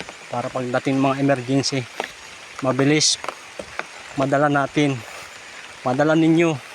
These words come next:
ang mga nangangailangan lunasan, katulad ng mga may sakit, katulad ng may, mga emergency na pangyayari, ng mga naghihingalo, nag-aagaw buhay. Paano nito madadala nat-,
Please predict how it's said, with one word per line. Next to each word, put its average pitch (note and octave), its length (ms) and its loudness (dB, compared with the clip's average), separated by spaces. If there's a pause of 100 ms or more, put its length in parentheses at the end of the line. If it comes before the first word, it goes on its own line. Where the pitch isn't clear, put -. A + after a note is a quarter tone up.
(220)
ang B2+ 100 0
mga C3 160 -2 (160)
nangangailangan C3+ 680 2 (760)
lunasan, C#3 580 2 (200)
katulad C3 340 2
ng C3 140 2
mga B2+ 160 -2 (1200)
may B2+ 240 0
sakit, D#3+ 400 0 (1040)
katulad B2+ 400 -2
ng C3 80 0
may, B2+ 160 0 (400)
mga A#2+ 160 -6
emergency C#3+ 640 4
na D3 80 -2
pangyayari, C3+ 640 2 (880)
ng B2 80 -4
mga B2+ 160 -2
naghihingalo, C3 640 0
nag-aagaw A#2+ 480 -2
buhay. C3 400 2 (2000)
Paano F#3+ 400 4
nito F3+ 240 2
madadala D#3 480 4
nat-, C#3+ 240 0